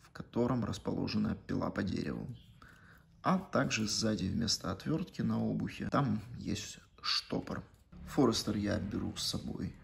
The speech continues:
всегда в качестве вспомогательного ножа при вылазках на природу.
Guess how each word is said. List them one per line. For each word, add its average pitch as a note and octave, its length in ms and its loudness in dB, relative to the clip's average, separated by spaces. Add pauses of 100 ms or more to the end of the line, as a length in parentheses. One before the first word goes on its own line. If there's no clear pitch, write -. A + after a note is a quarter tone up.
(320)
всегда - 600 -4 (300)
в - 120 -18
качестве - 760 -4 (600)
вспомогательного G#2 880 2
ножа F3+ 340 6
при F3 280 4
вылазках A#2 580 0
на G2+ 100 0
природу. - 520 -2